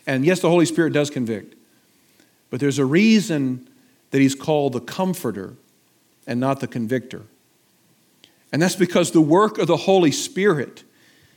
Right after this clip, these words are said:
i-, is to, is to reassure us of God's love for us. The work of the Holy Spirit i-, is to,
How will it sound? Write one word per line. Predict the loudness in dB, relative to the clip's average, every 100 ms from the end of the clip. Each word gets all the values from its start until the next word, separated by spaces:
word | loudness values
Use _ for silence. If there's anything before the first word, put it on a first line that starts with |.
| _ _ -4
i-, |
is | 0 4 4 2
to, | 0 2 2 0 -8 _ _ -2
is | -2
to | 0 0
reassure | 2 4 4 4 2 -2 2 6 6 4
us | 2 -2 -6
of | -4 -4 0
God's | 2 2 0 -8 -10
love | -2 2 2 0
for | -4 -4 -4
us. | -8 -14 -18 -20 -6
The | 2
work | 4 4
of | 4
the |
Holy | 4 4 2
Spirit | -2 0 4 4 2
i-, | -4
is | 0 2 2 0
to, | 0 2 2 -4